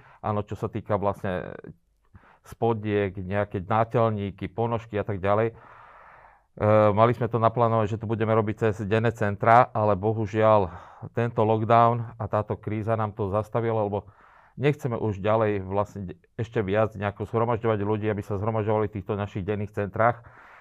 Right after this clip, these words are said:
ktoré sú aj tak momentálne kvôli tomuto zavreté. Tak sme zatiaľ túto k-, pomoc, túto zbierku odsunuli, uvidíme, čo bude po novom roku, aby sme to stihli do toho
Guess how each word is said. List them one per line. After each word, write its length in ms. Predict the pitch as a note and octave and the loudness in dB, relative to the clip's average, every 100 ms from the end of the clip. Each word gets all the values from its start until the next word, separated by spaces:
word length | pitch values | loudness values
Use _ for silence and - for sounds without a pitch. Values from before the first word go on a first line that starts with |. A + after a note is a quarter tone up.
| - - | -20 -2
ktoré 160 | A2 G#2+ | 0 2
sú 160 | A2+ | 2
aj 160 | G#2 A2 | 0 0
tak 80 | G2+ | -2
momentálne 640 | G#2 G#2 G#2 G#2 G2 - A#2+ A2+ A2 A2+ G#2 A2 - | -4 0 0 0 -4 -6 -16 -18 -18 -20 -18 -18 -4
kvôli 160 | A2 G#2 | -2 -2
tomuto 320 | A2+ A2 A2 | -2 -4 -2
zavreté. 640 | G2+ G#2 A2+ G#2+ B2 C3 - - - - _ | 0 2 2 0 0 0 -4 -20 -20 -20 _
Tak 160 | A2 - | -6 -2
sme 80 | A2 | 0
zatiaľ 400 | A2 A2 B2 G#2 | 0 2 2 2
túto 480 | C3 C3 - A#2 A2+ | 0 -2 2 0 0
k-, 80 | - | -2
pomoc, 400 | A#2 A2+ A#2+ B2+ - | 0 4 4 2 -2
túto 240 | A2 A2+ G2+ | -10 -6 -2
zbierku 320 | G#2 A2 G#2 | -2 0 -2
odsunuli, 480 | G#2 - A2+ A2+ G#2 | -4 -4 -2 -2 0
uvidíme, 400 | G2+ G2+ G2+ - | -2 -4 -6 -6
čo 80 | |
bude 160 | G2+ G2+ | -4 -4
po 160 | G2+ A2 | -2 0
novom 240 | G#2+ G2+ | 0 0
roku, 440 | F#2+ F#2+ A#2+ B2+ - - - - - | -2 -2 0 -2 -4 -20 -20 -20 -6
aby 200 | - A2 | -2 0
sme 160 | A2 A2 | -2 -6
to 160 | G#2 | -6
stihli 320 | - G#2 G2+ F#2 | -6 -4 -2 -2
do 80 | |
toho 360 | F#2+ F#2+ G2 | -4 -4 -6